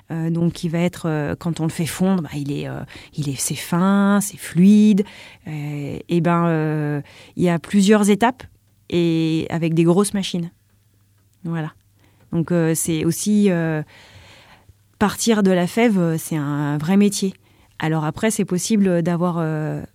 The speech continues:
un chocolat plus rustique, comme par exemple fait, euh, Chocolat Hieré. On est sur une autre, euh, catégorie.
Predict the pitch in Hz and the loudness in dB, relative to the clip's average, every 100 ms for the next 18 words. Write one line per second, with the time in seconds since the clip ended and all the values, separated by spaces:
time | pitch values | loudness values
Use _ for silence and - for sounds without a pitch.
0 | _ _ - 156 165 - 175 170 165 - | _ _ -8 -6 -6 -6 -4 -2 -2 -2
1 | 175 180 - 285 - - 175 165 165 165 | 0 0 0 -2 -4 -10 -6 -4 -4 -2
2 | 175 - 165 151 175 175 165 156 - - | -4 -4 -6 -4 -4 -2 -2 -4 -8 -6
3 | 160 147 156 208 285 - - - - - | -6 -4 -4 -2 -4 -8 -20 -20 -20 -12
4 | - 165 165 156 165 156 170 180 - 170 | -4 -2 -2 -4 -4 0 0 0 -2 -6
5 | 160 156 165 175 151 165 233 | -6 -6 -8 -6 -4 0 -2